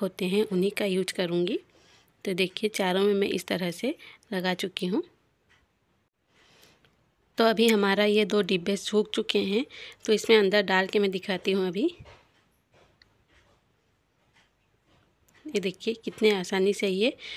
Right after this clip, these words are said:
अ, ऊपर नीचे हो रहा है, बहुत ही अच्छे से। और दो बॉक्स मैं यहाँ पे और बना चुकी हूँ। सेम उसी तरह से बनाना है जिस तरह से नीचे के हम बनाए थे, तो उसे हमें उसके ऊपर में रखूँगी।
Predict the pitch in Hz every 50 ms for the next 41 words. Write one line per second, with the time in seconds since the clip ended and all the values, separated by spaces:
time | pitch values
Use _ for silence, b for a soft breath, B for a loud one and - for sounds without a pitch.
0 | B B B B - 196 190 180 185 190 - 196 180 - - 202 190 196 190 185
1 | - 202 185 190 190 185 190 185 190 185 185 180 220 302 285 220 202 190 180 -
2 | - 185 175 - - 202 175 - 247 339 - _ _ _ _ _ _ _ _ _
3 | _ _ _ _ _ _ _ _ _ B B B B B B B B _ - -
4 | 202 185 185 208 202 190 202 214 - - - 208 202 196 190 208 208 202 - 214
5 | - - 190 190 190 190 202 214 208 208 208 - - 214 208 - - 208 208 214
6 | 226 226 - - 214 208 208 208 196 180 - 214 - - 214 202 202 202 - 202
7 | 175 196 190 185 180 175 175 180 180 175 170 190 214 - - B B B B B
8 | B B B 190 190 - - 196 190 190 190 185 - - 190 190 180 175 - 202
9 | 202 - 208 202 208 196 190 190 185 185 175 175 175 170 - 214 269 - - B
10 | B B B B B - 202 190 190 185 - 208 202 208 202 208 214 - 190 180
11 | - - - 202 - - 185 175 - - 196 196 202 202 185 185 180 - - -
12 | 185 180 175 202 285 339